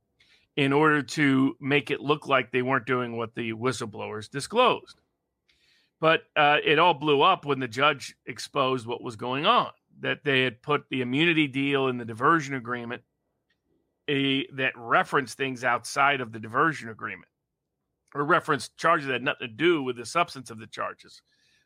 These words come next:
of the diversion agreement. Now, according to Hunter Biden's lawyers, their position is that contract is still enforceable, so that Hunter Biden still actually has complete immunity from prosecution. The government has not admitted to that.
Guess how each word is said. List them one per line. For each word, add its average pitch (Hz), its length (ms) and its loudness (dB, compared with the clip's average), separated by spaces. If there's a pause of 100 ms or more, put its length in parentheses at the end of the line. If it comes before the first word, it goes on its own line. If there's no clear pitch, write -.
(120)
of 135 140 2
the 127 100 -4
diversion 113 380 -2
agreement. 107 420 -12
Now, 135 380 0
according 180 460 0
to 151 100 2
Hunter 147 220 0
Biden's 127 360 0
lawyers, 160 440 0
their 131 160 0
position 131 480 -8
is 156 200 -4
that 131 200 -4
contract 131 500 -2
is 110 60 -18
still 135 220 -6
enforceable, 117 680 -8 (360)
so 147 140 -4
that 135 100 2
Hunter 147 200 2
Biden 135 300 4
still 151 220 0
actually 135 320 0
has 117 160 -8
complete 123 400 -8
immunity 117 580 -6 (300)
from 127 160 -8
prosecution. 113 720 -2 (480)
The 123 80 -12
government 139 420 0
has 123 240 -4
not 127 280 0
admitted 131 560 -2
to 107 100 -12
that. 92 320 -6